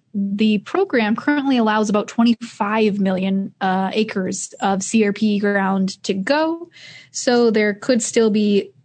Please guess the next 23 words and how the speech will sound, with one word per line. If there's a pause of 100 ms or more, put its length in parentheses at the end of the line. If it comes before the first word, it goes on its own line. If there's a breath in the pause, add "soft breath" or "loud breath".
(340)
quite
a
few
folks (180)
signing
up
or
looking
to
sign
up
for
C
R
P,
but
you
do (380)
have
a
deadline
do-, (180)
looming